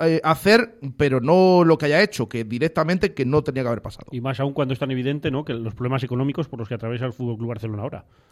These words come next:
Speaker 2: Porque también hay que analizar el, el tema de modo global, ¿no? Creo que es, mm, me, me, eh, conocidísimo la, el sis-, el problema económico, insisto, del Barça, con esas palancas que ha tenido que ejecutar durante este verano.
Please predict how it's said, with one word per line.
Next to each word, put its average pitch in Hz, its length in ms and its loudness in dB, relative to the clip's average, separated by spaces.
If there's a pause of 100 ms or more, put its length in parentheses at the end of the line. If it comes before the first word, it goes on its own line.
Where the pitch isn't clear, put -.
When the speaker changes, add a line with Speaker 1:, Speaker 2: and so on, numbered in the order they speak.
(500)
Speaker 2:
Porque 104 500 -8
también 113 260 -4
hay 123 120 -2
que 123 220 -2
analizar 117 420 -4
el, 120 240 -4
el 123 120 -6
tema 135 200 -4
de 131 60 0
modo 120 200 -4
global, 113 320 -2
¿no? 131 140 -8 (840)
Creo 135 180 -4
que 143 140 -2
es, 131 220 -4
mm, - 40 -6
me, 123 640 -4
me, 127 280 -4
eh, 123 420 -4 (220)
conocidísimo 139 840 0 (400)
la, 123 380 0
el 131 120 -2
sis-, 120 240 -6
el 120 440 -2
problema 139 480 2
económico, 135 480 0
insisto, 123 400 -2
del 113 120 -2
Barça, 151 320 -2
con 120 320 -6
esas 131 220 -8
palancas 131 380 -2
que 127 60 -6
ha 120 40 -4
tenido 123 140 -2
que 123 80 -4
ejecutar 120 360 -4
durante 117 300 -4
este 127 160 -6
verano. 143 340 -2